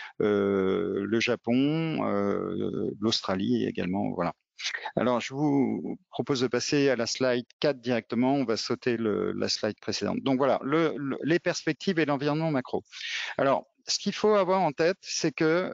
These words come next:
euh, depuis quatre ans,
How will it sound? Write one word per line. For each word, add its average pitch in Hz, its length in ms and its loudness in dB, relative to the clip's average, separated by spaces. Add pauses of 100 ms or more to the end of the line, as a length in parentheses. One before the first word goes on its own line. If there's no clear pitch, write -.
euh, 117 580 2 (1000)
depuis 135 300 0
quatre 151 260 0
ans, 180 240 2